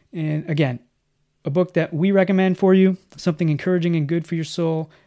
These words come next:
Very important topic, and so you won't be, you won't be sorry if you pick this one up for yourself.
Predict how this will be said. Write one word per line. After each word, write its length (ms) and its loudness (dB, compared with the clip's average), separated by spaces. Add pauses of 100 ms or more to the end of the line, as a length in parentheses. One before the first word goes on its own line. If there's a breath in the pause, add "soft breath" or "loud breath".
(100)
Very 600 2
important 680 -4
topic, 540 -4 (480 soft breath)
and 100 -4
so 120 -6
you 180 0
won't 300 -4
be, 420 -2 (120)
you 120 -6
won't 160 -4
be 100 -4
sorry 560 -4 (580 loud breath)
if 140 -8
you 80 -6
pick 220 -6
this 220 -6
one 160 0
up 120 -8
for 120 -4
yourself. 500 -6